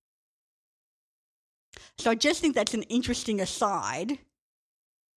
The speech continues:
that sometimes God's promises takes time and isn't just, "God promised me this and it's gonna happen tomorrow."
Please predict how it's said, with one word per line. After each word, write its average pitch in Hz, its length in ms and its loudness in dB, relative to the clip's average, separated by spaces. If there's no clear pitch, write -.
that 220 140 -2
sometimes 240 600 2
God's 214 240 2
promises 214 420 -2
takes 196 300 -2
time 202 540 -4
and 208 140 -6
isn't 226 300 0
just, 196 340 0
"God 277 200 2
promised 240 320 0
me 220 100 0
this 208 220 -2
and 202 100 -6
it's 190 100 -10
gonna 190 160 -4
happen 175 240 -4
tomorrow." 131 380 -8